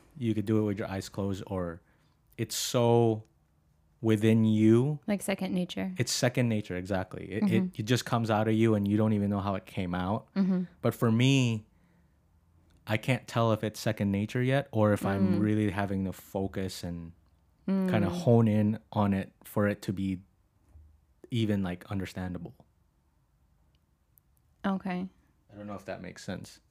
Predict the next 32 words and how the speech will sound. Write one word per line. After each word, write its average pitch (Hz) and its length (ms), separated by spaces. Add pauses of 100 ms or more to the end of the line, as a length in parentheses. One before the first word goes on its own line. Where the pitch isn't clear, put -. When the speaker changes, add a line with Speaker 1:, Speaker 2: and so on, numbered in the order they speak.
(360)
Speaker 2:
In 202 220
terms 185 280
of 175 100
your 170 120
ability 160 480
to 156 100
tell 156 200
a 160 80
story? 165 640
Speaker 1:
Right, 139 280
or 117 200
just 143 260
Speaker 2:
Yeah. 175 120
Speaker 1:
hold 120 240
the 107 100
conversation. 101 960
Speaker 2:
Mm. 190 380 (280)
Mm-hmm. 214 60
Speaker 1:
Um, 98 360
I 110 80
feel 113 220
like 107 160
it's 101 140
very 98 300
different 95 500
when, 90 420 (520)
depending 104 440
on 92 460 (360)
the 104 100
platform 98 580
too. 98 280
Like, 90 260